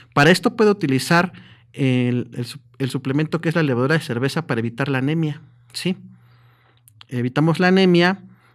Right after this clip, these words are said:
Eh, eh, ¿qué, qué síntomas da la anemia? Bueno, pues manifiesta,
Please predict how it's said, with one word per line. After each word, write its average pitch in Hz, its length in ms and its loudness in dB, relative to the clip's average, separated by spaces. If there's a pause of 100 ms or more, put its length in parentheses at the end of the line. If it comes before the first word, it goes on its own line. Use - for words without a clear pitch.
(140)
Eh, 120 420 -4
eh, 120 300 -10
¿qué, 151 220 0
qué 180 100 2
síntomas 165 380 0
da 156 80 0
la 156 80 -2
anemia? 165 240 -2
Bueno, 117 280 -4
pues - 300 -12 (380)
manifiesta, 135 800 0